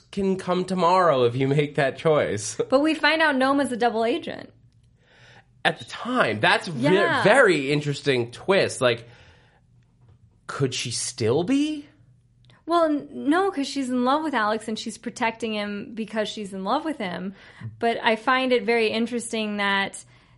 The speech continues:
Speaker 2: to begin with, she was originally trying to divert Michael from finding Alex.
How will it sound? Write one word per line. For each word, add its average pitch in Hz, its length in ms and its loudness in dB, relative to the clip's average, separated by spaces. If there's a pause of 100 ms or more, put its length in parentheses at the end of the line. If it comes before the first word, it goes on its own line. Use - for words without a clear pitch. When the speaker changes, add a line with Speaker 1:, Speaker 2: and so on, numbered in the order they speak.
(240)
Speaker 2:
to 240 100 -4
begin 233 600 0
with, 208 420 0 (1500)
she 240 320 -2
was 220 240 0
originally 220 800 -2
trying 202 580 -2
to 185 640 -4
divert 196 580 -4
Michael 196 460 -6
from 185 240 -12
finding 214 480 -6
Alex. - 600 -18